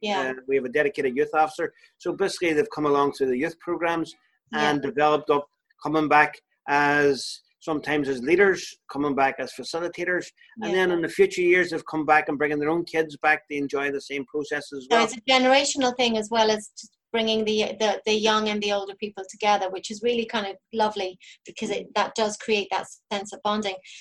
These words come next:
Speaker 1: Can I ask you, Ollie, uh, for the listeners, I mean, obviously you've, you spoke about your funding and you talked about the, there's a sort of what I would call, um, a collaboration of different kinds of funding.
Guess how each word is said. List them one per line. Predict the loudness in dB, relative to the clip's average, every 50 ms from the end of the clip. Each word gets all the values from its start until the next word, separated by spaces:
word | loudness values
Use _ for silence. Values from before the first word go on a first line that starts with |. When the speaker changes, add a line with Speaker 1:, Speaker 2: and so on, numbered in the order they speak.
| -20 _ -8
Speaker 1:
Can | -4 2 4
I | 6
ask | 6 6 4 2 0 -2
you, | 2 4
Ollie, | 4 4 4 4 2 -2 -6 -14 -12 _ -4
uh, | -4 -4 -2
for | -2 -2 0
the | 0
listeners, | 0 0 -2 -2 -2 -2 -2 -2 -4 -8 -14 _ _ _ -16 -6 -2
I | 0 2
mean, | 2 2 2 0 -2 -6 -12 -6 0 2
obviously | 2 2 2 2 0 0 0 0 0 0 0 -2 -6 -10 _ _ _ -16
you've, | -10 -6 -6 -6 -6 -6 -10 _ _ _ _
you | -20 -20 -20 -20 -20 -20 -14 -10 -8 -8
spoke | -8 -2 2 4 4 6 4 2
about | 0 2 4 4 4 2 0
your | -2 -2 -2
funding | -2 -4 -2 -2 0 -2 -2 -2 -4 -4 -6 -6
and | -6 -6 -8
you | -8 -6
talked | -4 -4 -4 -6 -6
about | -4 -2 0 0 -2 -2 -4
the, | -4 -4 -4 -6
there's | -8 -8 -8
a | -8
sort | -8 -6 -6 -6
of | -4 -2
what | -2 0 0
I | 0 -2
would | -4 -8 _
call, | -2 0 0 0 0
um, | 0 -4 -4 -6 -10 _ _ -20 -20 -20 _ _ _ _ _ _ _ _ _ _ _ _ -8
a | -8 -6
collaboration | -2 0 4 4 4 4 4 4 4 4 4 2 0 0 -2
of | -2 -2
different | -4 -6 -4 -4 -6 -6
kinds | -2 -2 0 0 0 -2
of | -4 -6
funding. | -4 -2 -2 0 0 -2 -2 -4 -6 -10